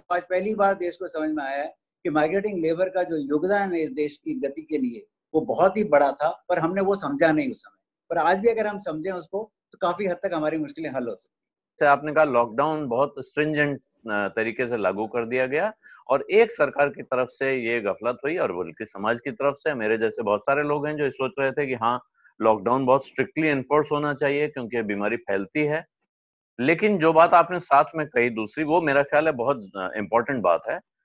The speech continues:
Speaker 2: कि lockdown लगा तो दिया गया, लेकिन lockdown तो इलाज नहीं था।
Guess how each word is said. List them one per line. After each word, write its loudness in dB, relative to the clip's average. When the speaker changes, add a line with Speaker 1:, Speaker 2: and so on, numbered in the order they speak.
Speaker 2:
कि 6
lockdown 4
लगा 6
तो 4
दिया 2
गया, -4
लेकिन -10
lockdown -4
तो -8
इलाज 0
नहीं -12
था। -20